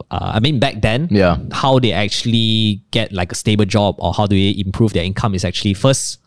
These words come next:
Speaker 1: step, you have to study well.
Speaker 2: Uh, yep.
Speaker 1: Yeah, get good grades. Then the second step is to get a stable job. I mean, anything that has to do with doctor, engineer, or lawyer, you're pretty set for life.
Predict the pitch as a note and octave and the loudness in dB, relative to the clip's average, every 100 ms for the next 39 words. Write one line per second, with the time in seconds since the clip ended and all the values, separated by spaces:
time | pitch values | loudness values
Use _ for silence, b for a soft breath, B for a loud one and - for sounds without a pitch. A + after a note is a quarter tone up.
0 | b b - A#2+ B2+ - G2 G2 G2 G2+ | b b -4 0 0 0 0 0 2 -2
1 | F2+ F#2 G2+ F#2+ C#3 - _ F#2 F#2+ F#2 | 0 0 2 2 0 -4 _ 0 0 0
2 | D#2+ F2 G#2+ G#2 G#2+ G#2 A2 A2+ A#2 - | 0 0 0 0 -4 -2 -2 2 0 -2
3 | - - b b b b b b - G#2+ | -8 -10 b b b b b b -6 -2
4 | G2 - E3+ G#3+ - - C#3 C3+ - B2+ | -2 -2 -2 0 -2 0 0 -2 -14 -20
5 | _ - G#2 A#2 G#2 - A2+ A#2+ A#2+ D2+ | _ -6 -2 0 -2 0 2 4 4 2
6 | D2+ - G2+ G#2+ A2 A2 - B2+ C#3 C#3+ | -2 -4 0 2 2 0 -2 0 0 2
7 | D#3 C#3+ G#2 G2+ A#2 - G#2+ C3 B2 G#2+ | 2 2 2 2 0 0 2 4 6 4
8 | G2 - _ - - _ _ - - F3 | 0 -10 _ -20 -20 _ _ -4 0 2
9 | F#3+ - - B2 C3+ C#3 D3+ F3+ - - | 2 0 -2 2 2 4 4 4 0 0
10 | G#2 A2 A2+ C3 D3 b b - A2 - | 4 4 6 4 2 b b -2 0 2
11 | A#2+ A#2+ A2+ - F#2+ F2+ - - | 2 2 -2 0 0 0 -4 -10